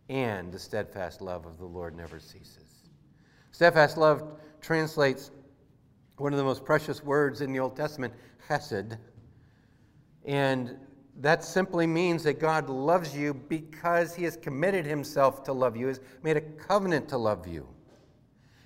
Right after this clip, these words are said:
And he's not gonna change on that.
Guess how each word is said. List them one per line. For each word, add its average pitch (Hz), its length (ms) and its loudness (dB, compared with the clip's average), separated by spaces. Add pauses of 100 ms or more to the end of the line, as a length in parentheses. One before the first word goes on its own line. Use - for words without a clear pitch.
And 156 80 0
he's 139 160 -2
not 180 500 4
gonna 165 200 0
change 180 580 -2
on 95 240 -4
that. 76 320 -12